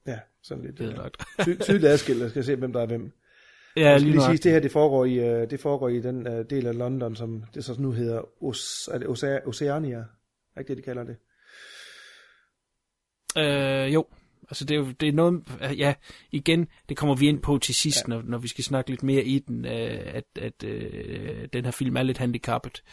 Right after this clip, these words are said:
Speaker 2: Øh, jeg har heller ikke læst bogen, men, men, øh, i research til, ja, dagens program har jeg væ-, været inde og læst lidt om, om de forskellige,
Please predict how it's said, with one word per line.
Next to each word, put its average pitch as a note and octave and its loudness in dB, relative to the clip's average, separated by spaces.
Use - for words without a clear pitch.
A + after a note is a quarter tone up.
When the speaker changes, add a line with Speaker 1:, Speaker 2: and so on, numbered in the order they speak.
Speaker 2:
Øh, A#2 -2
jeg C#3+ 4
har C3+ 0
heller C#3+ 4
ikke B2+ 0
læst C3+ 2
bogen, B2+ 4
men, A#2 -2
men, A#2+ -4
øh, G#2+ -6
i C3 -4
research - 2
til, B2 0
ja, A#2 0
dagens B2+ 0
program C3+ 0
har B2+ 0
jeg A#2+ 0
væ-, B2 -2
været C3+ 2
inde D#3+ 4
og D#3 4
læst D#3 2
lidt C#3 0
om, A#2 -4
om A#2 -6
de C3 -10
forskellige, A#2 -4